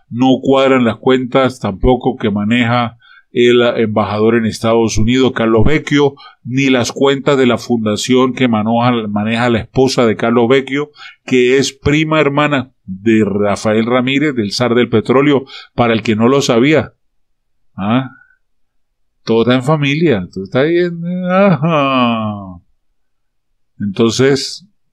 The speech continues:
ahí está. Bueno, ahí se las dejo. Frase del día para ti. Es la siguiente: "No solo es bueno que seas diferente,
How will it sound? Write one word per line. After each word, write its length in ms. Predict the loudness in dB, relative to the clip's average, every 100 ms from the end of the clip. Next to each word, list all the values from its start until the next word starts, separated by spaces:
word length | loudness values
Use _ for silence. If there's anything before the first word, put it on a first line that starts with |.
| _ _ _
ahí 180 | -4 0
está. 400 | 0 0 -4 -4 _ _ _ _ _ _ _ _ _ _ _ _ _ _ _ _ _
Bueno, 300 | 0 0 0
ahí 80 | 0
se 120 | 0
las 140 | 2
dejo. 320 | 2 0 -2 -10 _ _ _ _ _ _ _ _ _ _ _
Frase 460 | -2 2 2 2 4
del 220 | 4 2
día 240 | 2 2
para 200 | 2 0
ti. 220 | 0 -2 -2 -16 _ _ _ _ _ _ _ _ _ _ _ _ _ _ _ _ _ _ -4
Es 120 | 0
la 160 | 2
siguiente: 600 | 2 0 2 0 2 0
"No 260 | 0 0 -2
solo 280 | 0 0 2
es 60 |
bueno 260 | 2 0 -2
que 100 | -6
seas 240 | -2 0
diferente, 760 | 0 0 0 0 0 -2 -4 -10